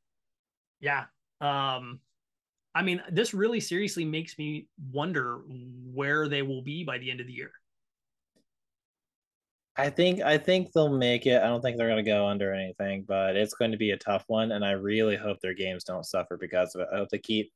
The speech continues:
Speaker 2: steadfast, keep making good stuff so people will start, will keep buying their good stuff. As I know, Assassin's Creed got a little bit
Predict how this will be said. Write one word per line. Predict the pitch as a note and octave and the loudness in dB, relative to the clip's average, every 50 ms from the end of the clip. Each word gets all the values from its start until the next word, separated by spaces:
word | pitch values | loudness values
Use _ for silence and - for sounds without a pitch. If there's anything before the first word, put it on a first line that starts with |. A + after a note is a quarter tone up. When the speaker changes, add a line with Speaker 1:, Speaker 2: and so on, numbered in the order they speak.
| _ _ | _ _
Speaker 2:
steadfast, | - - - B2+ B2 B2 - - A#2 A2+ A2 G#2+ G#2+ - - - - _ - - - - - _ - | -12 -2 2 4 4 4 4 4 4 6 6 4 2 0 -4 -10 -16 _ -20 -20 -20 -20 -20 _ -4
keep | - A2+ G2+ | -2 -2 0
making | A#2 A#2 A2+ A2 A#2 A2+ A2+ | 2 2 2 2 0 0 2
good | A2+ G#2+ G#2 | 2 2 2
stuff | - - A2 G2 - G2+ G2 - | 2 2 2 2 0 -4 -8 -4
so | - G#2+ G2+ | -2 -2 0
people | - G#2 G2 - G2 F#2+ | 0 -2 -2 -2 -2 -2
will | F#2+ F2+ | -2 -4
start, | - - - G#2 G2 F#2+ F#2+ - - - | -2 0 2 2 2 2 0 -2 -6 -6
will | G#2 G2 F#2+ F#2 | -4 -4 -4 -4
keep | - - G2 F#2 - _ _ _ _ _ _ _ _ | -4 -4 -6 -6 -6 _ _ _ _ _ _ _ _
buying | C3 G#2+ F2 G#2 G2+ G#2+ G#2+ G#2 G2 F#2+ F#2+ | -12 -4 0 2 2 4 4 2 2 0 -2
their | F#2 F2+ F2 | -4 -4 -4
good | - F#2+ F#2 F2+ E2+ | -2 -2 -2 -2 -2
stuff. | - - - F#2+ F#2 F#2 F2+ - - _ _ _ - - - - - - - | -4 -4 -2 0 0 0 0 -2 -6 _ _ _ -20 -20 -20 -20 -14 -10 -4
As | F#2+ G#2 | 0 0
I | |
know, | G#2 G#2 G2+ G2+ G2 | 2 4 4 4 4
Assassin's | F#3+ - C#3 C3 B2+ B2+ A#2 G#2+ | 4 4 4 4 4 2 -2 -4
Creed | - - B2+ A#2+ A#2 A2+ | 0 2 2 2 2 2
got | A#2 A#2 A2 A2 G#2+ | 4 4 4 6 6
a | A2 | 4
little | A2 A#2+ C3 C3 B2 A#2+ A#2 G#2+ | 4 6 6 6 6 4 4 4
bit | A2 A#2+ A#2 A2+ A2 G#2 - | 4 4 4 6 6 4 4